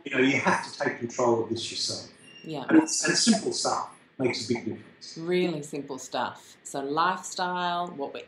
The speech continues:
Speaker 2: eating, looking at where we're breathing from and setting ourselves up to breathe better, and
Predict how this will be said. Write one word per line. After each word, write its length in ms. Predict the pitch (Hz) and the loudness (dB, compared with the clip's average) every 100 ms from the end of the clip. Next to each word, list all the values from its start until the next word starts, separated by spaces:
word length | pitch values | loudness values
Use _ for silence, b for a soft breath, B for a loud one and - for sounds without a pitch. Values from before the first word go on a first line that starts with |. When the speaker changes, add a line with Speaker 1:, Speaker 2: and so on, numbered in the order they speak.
| - | -10
Speaker 2:
eating, 1000 | 190 196 - 190 185 180 175 175 180 180 b b - | -8 -8 -8 -6 -4 -4 -2 -4 -6 -8 b b -4
looking 400 | 160 165 156 147 | -2 -2 -4 -4
at 180 | - - 151 | -6 -12 -12
where 260 | 147 160 160 | 0 4 4
we're 160 | 151 131 | 2 -2
breathing 640 | - 156 165 196 196 196 | -2 -2 0 0 0 -4
from 600 | 190 185 175 175 175 175 | -4 -4 -2 0 -2 -4
and 220 | 156 143 | -8 -10
setting 340 | - 156 151 147 | -4 -2 -2 -4
ourselves 420 | 139 - 139 135 | -6 -6 -6 -2
up 160 | 143 - | -2 -2
to 80 | |
breathe 380 | 123 143 143 139 - | -8 -4 -2 -2 -4
better, 400 | 131 151 - 311 381 b b b b b | -4 -4 -2 -2 -2 b b b b b
and 300 | 151 147 143 | -4 -4 -6